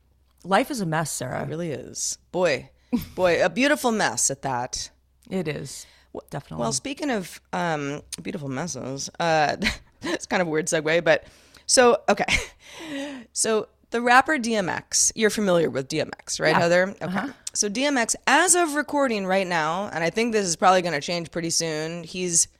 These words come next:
Speaker 2: on life support, in a
Speaker 1: Mm-hmm.
Speaker 2: coma, had a drug overdose, has had a history of substance abuse, and, you know, I don't have to go into it any more than that because I don't know the guy. But,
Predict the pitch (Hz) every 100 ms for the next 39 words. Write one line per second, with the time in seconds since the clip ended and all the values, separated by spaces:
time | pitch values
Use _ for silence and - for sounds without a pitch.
0 | _ _ - 196 202 185 175 - 156 -
1 | 104 95 - _ _ _ _ _ 175 185
2 | 175 180 165 156 151 156 - 165 170 156
3 | 151 135 120 135 147 143 151 - - -
4 | - 147 160 143 147 - 160 160 156 -
5 | 170 175 190 - _ - 170 139 - 139
6 | 147 143 131 127 135 - - - _ _
7 | - - 165 156 147 147 139 - _ _
8 | - 160 139 - _ _ - 175 180 180
9 | 185 175 160 160 175 170 165 160 160 156
10 | 147 156 165 143 - 170 165 165 139 135
11 | - - 170 - _ _ _ 220 -